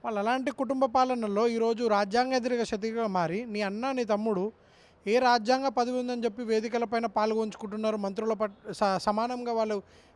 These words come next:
ఈరోజు ప్రోటోకాల్ పరంగా కానివ్వండి, ఐఏఎస్లు, ఐపీఎస్లు ఏ పదవి ఉందని చెప్పి సెల్యూట్లు కొట్టాలి. అలాగే నిన్నటికి నిన్న కూడా మళ్ళొకసారి ప్రజలను మోసం చేసే పనిగా పెట్టుకున్నాడు ముఖ్యమంత్రి.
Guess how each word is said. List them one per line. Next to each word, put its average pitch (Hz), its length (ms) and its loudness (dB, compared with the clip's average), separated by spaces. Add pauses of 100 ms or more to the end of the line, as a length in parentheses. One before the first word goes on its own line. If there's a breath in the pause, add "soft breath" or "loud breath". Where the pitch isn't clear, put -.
(100)
ఈరోజు 220 260 6
ప్రోటోకాల్ 233 540 6
పరంగా 226 260 2
కానివ్వండి, 208 520 -2
ఐఏఎస్లు, 226 420 -2
ఐపీఎస్లు 240 480 -8
ఏ 220 140 -6
పదవి 247 280 -6
ఉందని 269 220 -6
చెప్పి 254 180 -6
సెల్యూట్లు 240 400 -6
కొట్టాలి. 233 280 -10 (640 soft breath)
అలాగే 226 500 2 (240)
నిన్నటికి 226 500 0
నిన్న 208 260 0
కూడా 208 320 -2 (640 soft breath)
మళ్ళొకసారి 240 640 0
ప్రజలను 226 440 2
మోసం 220 400 0
చేసే 214 180 -4
పనిగా 208 500 -2 (500 soft breath)
పెట్టుకున్నాడు 240 340 -2
ముఖ్యమంత్రి. 175 500 -8